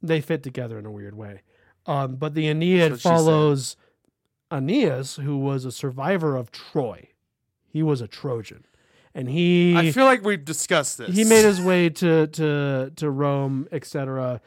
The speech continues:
Speaker 1: I'm not gonna go over the story. But the point is, it's totally mythological.
Speaker 2: But
Speaker 1: But there's
Speaker 2: we
Speaker 1: a
Speaker 2: found
Speaker 1: lot you
Speaker 2: out
Speaker 1: can
Speaker 2: that
Speaker 1: r-
Speaker 2: Troy is real and that there was a war.
Speaker 1: Yeah, yeah. It, but it's totally myth-, the, the story is totally mythological.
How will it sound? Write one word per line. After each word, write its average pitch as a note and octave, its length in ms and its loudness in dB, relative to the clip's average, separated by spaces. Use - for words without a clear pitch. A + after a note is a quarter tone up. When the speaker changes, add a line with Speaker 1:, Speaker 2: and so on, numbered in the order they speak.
Speaker 1:
I'm C#3+ 80 -6
not C#3 160 -4
gonna D3 140 -6
go C#3 100 -4
over B2+ 100 -4
the B2 100 -6
story. C3 360 -4
But D#3+ 120 -6
the E3+ 60 -2
point A#3+ 320 4
is, E3+ 340 0
it's C3 240 -8
totally F#3+ 420 -2
mythological. B2+ 800 -6
Speaker 2:
But - 100 -6
Speaker 1:
But D#3 260 2
there's D3 140 -2
Speaker 2:
we D#3+ 60 -2
Speaker 1:
a D#3 40 -2
Speaker 2:
found E3 40 -2
Speaker 1:
lot F#3+ 160 6
you G3 120 -2
Speaker 2:
out F3 40 0
Speaker 1:
can E3 160 2
Speaker 2:
that D#3 60 0
Speaker 1:
r- D#3+ 60 -4
Speaker 2:
Troy B2+ 260 -6
is A2+ 460 -10
real A#2 360 -8
and A2+ 100 -14
that G#2 160 -14
there A2+ 140 -12
was G#2+ 220 -16
a G2+ 40 -18
war. F#2 400 -18
Speaker 1:
Yeah, C3 300 -6
yeah. A2 280 -16
It, D#3+ 220 -8
but F3+ 140 0
it's F#3 140 -4
totally B3 300 4
myth-, F3+ 220 0
the, E3+ 120 -2
the D#3+ 180 -8
story F3+ 380 0
is A#2+ 100 -10
totally D3+ 260 -2
mythological. A#2 760 -10